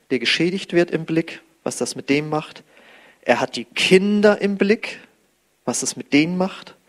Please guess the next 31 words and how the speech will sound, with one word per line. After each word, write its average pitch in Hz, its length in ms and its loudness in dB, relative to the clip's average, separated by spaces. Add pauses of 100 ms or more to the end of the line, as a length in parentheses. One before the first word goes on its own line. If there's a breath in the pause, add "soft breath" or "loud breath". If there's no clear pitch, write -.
(320 loud breath)
Und 139 160 4
er 120 100 6
hat 131 120 4
sogar 143 240 4
eine 113 140 0
ganze 214 580 0
Gesellschaft 185 1040 2
im 123 180 -6
Blick. 113 460 -8 (340)
Was 190 260 2
macht 214 240 -4
es 190 120 -6
mit - 160 -6
einer 151 200 0
Gesellschaft, 156 760 2 (300 loud breath)
wenn 131 240 -2 (100)
Ehebruch 180 600 4
zu - 160 0
einem 170 140 0
Kavaliersdelikt 185 840 -2
wird? - 300 -12 (3000 soft breath)
Außerdem 175 760 2 (1080 loud breath)
spiegelt 277 800 2
die 165 60 -12
Beziehung, 175 640 2
die 135 200 -4
Ehebeziehung 214 760 4
zwischen 139 380 -2
Mann 190 220 6
und 196 200 -4
Frau 147 580 0